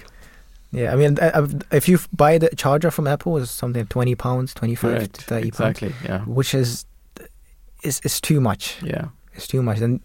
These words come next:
Speaker 1: the, the plug is separate. If you
Speaker 2: Mm.
Speaker 1: want fast charging, you have to pay another.
Speaker 2: Correct.
Speaker 1: I don't know, forty, fifty pounds for the,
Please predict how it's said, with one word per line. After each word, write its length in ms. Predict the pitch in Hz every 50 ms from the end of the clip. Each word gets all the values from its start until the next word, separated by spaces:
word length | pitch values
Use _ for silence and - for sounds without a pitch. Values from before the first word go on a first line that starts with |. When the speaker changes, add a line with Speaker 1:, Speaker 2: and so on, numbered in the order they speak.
| -
Speaker 1:
the, 100 | - 131
the 140 | 127 120 123
plug 320 | - - 147 147 151 147 139
is 80 | 123
separate. 440 | - - 135 120 - - 160 185 - - - - -
If 80 | 131 -
you 80 | 110
Speaker 2:
Mm. 40 | 123
Speaker 1:
want 120 | 127 120 127
fast 300 | - - 127 131 127 -
charging, 320 | - 135 131 131 123 117 113
you 120 | 113 113
have 120 | 117 - -
to 100 | - 110
pay 160 | - - 117
another. 360 | 113 110 117 131 139 143 147 - - - - - -
Speaker 2:
Correct. 360 | - 107 92 - - - - - - - - - - - -
Speaker 1:
I 120 | - 117 117
don't 100 | 117 123
know, 80 | 120
forty, 400 | 107 - - 131 123 113 - 123
fifty 300 | - - 123 - - 131
pounds 280 | - - 123 131 143 139
for 140 | - 120 113
the, 180 | 117 113 110